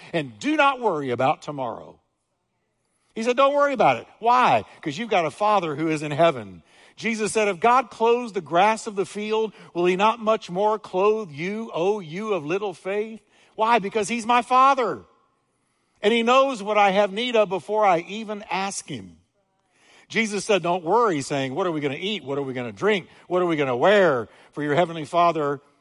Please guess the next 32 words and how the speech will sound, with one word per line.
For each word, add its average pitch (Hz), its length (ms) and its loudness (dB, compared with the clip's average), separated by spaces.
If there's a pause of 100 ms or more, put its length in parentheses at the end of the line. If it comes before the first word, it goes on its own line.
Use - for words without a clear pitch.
(220)
not 202 320 2
the 277 220 0
heavenly 185 360 2
Father, 156 520 0 (240)
your 170 580 2
heavenly 151 440 0
Father 135 600 0 (640)
knows 151 400 0
that 127 120 -8
you 151 240 -10
need 135 420 -8 (100)
all 151 440 -2
these 139 400 -8
things. 85 720 -18 (500)
And 107 100 -8
he's 175 100 -6
gonna 143 140 -10
take 135 240 -10
care 156 260 -6
of 151 80 -8
you, 160 140 -8
whether 143 260 -6
inflation 156 520 -8
is 131 120 -14
ten 165 320 -10
percent 165 500 -10 (180)
and 143 120 -8
some 131 200 -10
change, 165 600 -8 (340)
or 123 120 -10
twenty 165 320 -6
percent, 170 500 -4